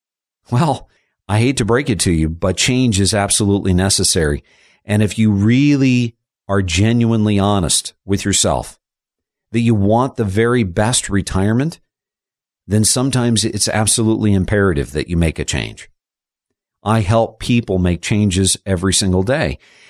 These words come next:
And the people that embrace the change, the people that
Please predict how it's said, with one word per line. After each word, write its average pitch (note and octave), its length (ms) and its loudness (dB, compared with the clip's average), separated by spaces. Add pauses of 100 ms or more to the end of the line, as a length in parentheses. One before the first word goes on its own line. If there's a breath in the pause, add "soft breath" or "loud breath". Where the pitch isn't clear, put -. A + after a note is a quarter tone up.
(140 soft breath)
And A2 280 2
the G#2+ 80 -2
people F3 520 0
that B2 180 0
embrace G#2+ 600 0
the G#2+ 120 -6
change, G2 440 -2
the E2+ 100 -10
people C#3+ 420 -2
that G2 320 -2